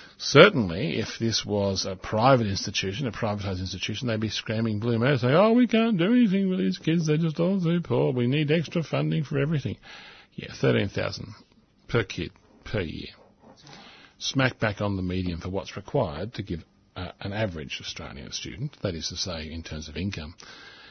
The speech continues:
Because I'm gonna say it again, how much money you earn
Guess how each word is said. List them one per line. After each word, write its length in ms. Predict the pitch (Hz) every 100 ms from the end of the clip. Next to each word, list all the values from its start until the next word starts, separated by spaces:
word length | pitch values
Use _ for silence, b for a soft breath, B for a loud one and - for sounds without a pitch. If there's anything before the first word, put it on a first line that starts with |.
| B -
Because 260 | 98 87
I'm 140 | 82 82
gonna 220 | 90 104
say 220 | 156 160
it 60 | 165
again, 460 | 180 190 175 170 B B B
how 240 | - 92 87
much 280 | 87 87 -
money 280 | 123 196
you 260 | 170 123 107
earn 300 | 127 185